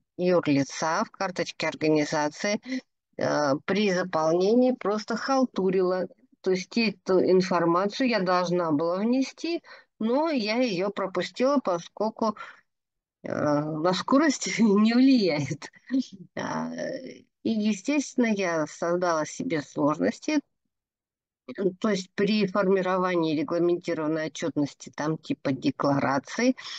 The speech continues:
у меня не будет отражаться эта информация, то есть рег-, регистрационные номера, наименования фондов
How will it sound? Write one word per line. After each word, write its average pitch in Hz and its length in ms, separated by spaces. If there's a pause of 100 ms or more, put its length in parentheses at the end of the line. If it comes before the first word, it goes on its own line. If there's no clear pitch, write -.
(200)
у 220 80
меня 247 460
не 233 220
будет 220 540
отражаться 196 1120 (340)
эта 185 360
информация, 175 800 (100)
то 156 140
есть 143 180 (120)
рег-, 151 300
регистрационные 147 1200
номера, 160 560
наименования 151 1040
фондов 202 500